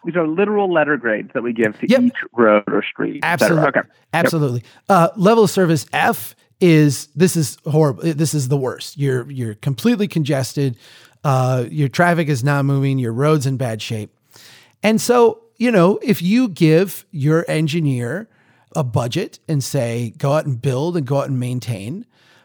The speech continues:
Speaker 2: they can say, "Okay, we'll prioritize the ones that are level of service F or level of service D or E or, you know, lower on the, on the,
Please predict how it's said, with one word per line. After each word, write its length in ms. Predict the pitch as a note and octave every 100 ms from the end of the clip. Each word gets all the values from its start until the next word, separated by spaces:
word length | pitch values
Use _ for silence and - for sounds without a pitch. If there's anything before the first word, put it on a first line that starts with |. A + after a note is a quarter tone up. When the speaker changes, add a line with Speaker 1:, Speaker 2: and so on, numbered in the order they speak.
| -
Speaker 2:
they 180 | C#3+ G#3+
can 140 | A#3+
say, 300 | G3+ F3 F3
"Okay, 400 | G#3+ A3 D3 F3 - _ C3
we'll 280 | C#3+ G#3+
prioritize 880 | A#3 G3+ D#3 F3 F#3 G2 G2+ D#3 D#3 -
the 280 | C#3 D#3 D#3+
ones 320 | C#3 C#3 D3
that 160 | D#3 C3+
are 140 | D3
level 320 | B2+ A#2+ C#3
of 80 | D#3
service 440 | - A2+ A2 C3 -
F 320 | A#2 A2 D3 -
or 120 | B2
level 240 | A#2 A#2
of 80 | D#3+
service 480 | - A2+ B2 A#2 - _ _ -
D 360 | A2+ D3+ D3 D#3+
or 100 | D3
E 300 | A#2+ B2 C#3+
or, 60 | E3
you 180 | D3 C3+
know, 120 | A#2+
lower 340 | C3 C#3+ E3+
on 100 | F3
the, 100 | F3 E3+ D3+ -
on 100 | D#3+
the, 140 | D#3+